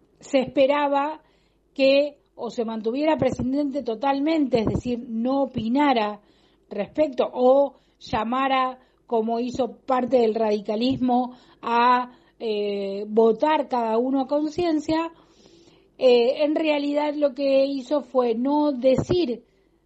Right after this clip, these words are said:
a quién va a votar él, no decir a quién apoya él, apoya él, pero dejar o dar a entender que no es Massa a quien va a acompañar.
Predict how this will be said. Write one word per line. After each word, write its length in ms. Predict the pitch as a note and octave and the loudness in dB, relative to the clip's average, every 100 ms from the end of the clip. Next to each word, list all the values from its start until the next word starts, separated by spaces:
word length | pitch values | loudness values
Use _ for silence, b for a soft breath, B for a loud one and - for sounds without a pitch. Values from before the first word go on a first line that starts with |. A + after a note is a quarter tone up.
| _ | _
a 180 | G#3+ F#3+ | -14 -10
quién 340 | B3+ B3+ B3 | 0 2 4
va 80 | B3 | 2
a 40 | |
votar 300 | A#3+ B3 C#4+ | 2 0 0
él, 360 | D#4+ D#4 D#4+ D#4 b b _ | 0 0 -2 -6 b b _
no 300 | A#3+ C4+ D#4 | 0 4 4
decir 420 | D#4 C4+ - E4 - | 2 -4 -4 -4 -4
a 140 | A#3 A3+ | -10 -10
quién 240 | C4 C4 | -6 -4
apoya 500 | C#4 C#4 C#4 D4+ C#4+ | -4 -4 0 0 2
él, 180 | D4 - _ | -2 -6 _
apoya 600 | A#3+ A#3+ C4+ D#4 E4 D4 | -8 -6 -2 0 2 2
él, 200 | D4+ D#4 | 2 0
pero 280 | - C4+ C4 | -2 2 2
dejar 560 | C4 C4 C4 D4+ D#4 D#4 _ _ _ _ _ _ _ _ _ _ _ _ _ - | 2 0 -2 -4 -4 -10 _ _ _ _ _ _ _ _ _ _ _ _ _ 2
o 180 | C4+ | 4
dar 240 | C4+ D#4+ E4+ | 4 2 2
a 100 | D#4+ | 0
entender 880 | C#4 C4 C4 C4 C4+ D#4 D#4 E4+ E4 _ _ _ _ _ | -2 -4 -4 -2 -2 -2 0 -4 -8 _ _ _ _ _
que 160 | C#4 B3+ | 0 2
no 220 | B3+ D4 | 2 2
es 160 | C4+ | 2
Massa 480 | A#3 B3 B3 C4+ A#3 | 0 -4 -4 -6 -6
a 80 | A3 | -10
quien 300 | G3+ G#3 G3+ | -8 -6 -4
va 300 | G#3 G#3+ - _ - | -6 -6 -10 _ -10
a 260 | G#3+ G#3 | -4 0
acompañar. 640 | G3 G3 F3 E3 E3 E3 E3+ | -2 -2 -6 -6 -12 -16 -20